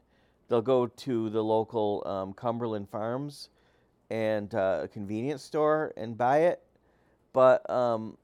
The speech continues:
but they're not, they're not subscribing. They don't want it. They don't want it in their homes. It's kryptonite to them. Um, so, and, you know, people are, the older readers are, are unfortunately, you know, they're either moving away or they're passing away. And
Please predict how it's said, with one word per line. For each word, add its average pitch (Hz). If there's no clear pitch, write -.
but 143
they're 165
not, 151
they're 156
not 147
subscribing. 120
They 110
don't 123
want 139
it. -
They 117
don't 104
want 107
it -
in 64
their 76
homes. 139
It's 95
kryptonite 135
to 143
them. 135
Um, 107
so, 147
and, 170
you 139
know, 147
people 156
are, 151
the 131
older 180
readers 143
are, 147
are 123
unfortunately, 123
you 123
know, 117
they're 127
either 123
moving 123
away 127
or 120
they're 123
passing 127
away. 85
And 110